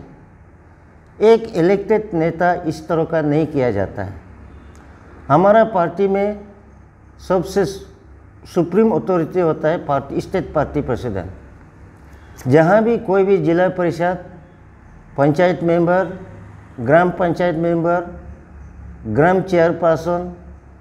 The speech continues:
एमएलए ज्वाइन करता भी है, हमारा state level में ही उसमें दुनिया भर का formality होता है।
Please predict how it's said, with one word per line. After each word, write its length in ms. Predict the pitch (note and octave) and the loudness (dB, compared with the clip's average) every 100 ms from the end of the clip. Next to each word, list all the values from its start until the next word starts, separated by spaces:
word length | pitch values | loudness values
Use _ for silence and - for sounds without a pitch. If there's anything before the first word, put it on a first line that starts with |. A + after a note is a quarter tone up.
| - | -6
एमएलए 680 | D#3+ F#3 G3+ G3+ F3 A#2+ G#2 G2 | 0 4 4 4 2 0 -4 -8
ज्वाइन 420 | A2+ D#3+ G#3 B3 | 0 4 4 4
करता 400 | G#3 F3+ C#3 F3 | 2 -2 -2 -2
भी 180 | E3+ F3 | 0 0
है, 300 | C#3+ E3+ F#3 - - - - | 0 -2 -4 -10 -20 -20 -10
हमारा 440 | C#3+ D#3 E3 F3 G#3+ - | -2 2 4 4 0 -2
state 520 | F3 - G3+ G3+ - - | -8 -2 -2 -2 -4 -4
level 360 | C#3+ D3 E3+ | 0 2 2
में 160 | E3+ F3+ | 2 2
ही 380 | D3+ F3 A#3+ F#3+ - - - - D3+ | 2 2 0 -4 -10 -18 -20 -10 -4
उसमें 760 | D3+ F3+ F#3 F3 - - G#2 | -2 0 0 0 -4 -6 0
दुनिया 300 | D3+ F#3+ G#3+ | 2 4 4
भर 180 | G#3 G3+ | 4 0
का 200 | G3+ G3 | 0 -2
formality 640 | F#3 E3 F3 F3+ F3 F3+ | 0 0 2 2 0 2
होता 340 | E3+ D3+ E3 D3+ | 0 2 2 2
है। 280 | D#3+ F3+ | 0 -4